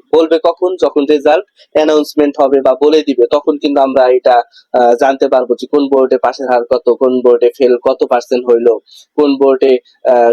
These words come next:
সর্বোচ্চ রেজাল্ট পেল, এটা কিন্তু আমরা জানতে পারবো। তবে আমাদের এখানে লক্ষণীয় বিষয় মনে রাখতে হবে যে ঢাকা বোর্ডে জিপিএ ফাইভ সর্বোচ্চ থাকবে, প্রতি বছর থাকে,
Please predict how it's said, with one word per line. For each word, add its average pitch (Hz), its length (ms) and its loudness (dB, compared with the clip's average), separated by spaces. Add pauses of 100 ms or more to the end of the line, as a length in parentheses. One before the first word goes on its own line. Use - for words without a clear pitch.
(100)
সর্বোচ্চ 143 420 -2 (160)
রেজাল্ট 120 320 -2 (220)
পেল, 139 160 2 (480)
এটা 175 260 2
কিন্তু 165 220 -2
আমরা 143 220 0
জানতে 139 300 -4
পারবো। 113 200 0 (140)
তবে 156 220 2 (280)
আমাদের 143 300 0 (120)
এখানে 147 240 0 (100)
লক্ষণীয় 147 480 0 (180)
বিষয় 135 320 2
মনে 147 200 2
রাখতে - 280 -6
হবে 123 200 0 (160)
যে 131 60 0 (120)
ঢাকা 120 320 -2
বোর্ডে 156 300 2 (480)
জিপিএ 147 380 0
ফাইভ 131 160 0 (100)
সর্বোচ্চ 147 340 -2 (140)
থাকবে, 113 320 -2
প্রতি 151 280 -2
বছর 170 220 -2 (120)
থাকে, 160 260 -2